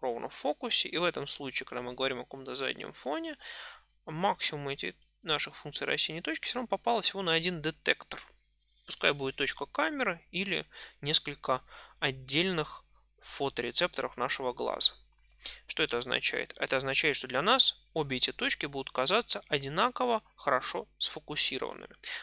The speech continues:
Ну, если кто-то занимается фотографией, наверняка помнит, что если открыть апертурную диафрагму фотоаппарата,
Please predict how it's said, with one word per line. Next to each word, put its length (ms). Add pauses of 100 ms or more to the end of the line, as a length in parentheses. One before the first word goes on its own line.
Ну, 160
если 200
кто-то 220
занимается 420
фотографией, 580
наверняка 420
помнит, 680 (320)
что 200
если 600
открыть 500
апертурную 600
диафрагму 480
фотоаппарата, 840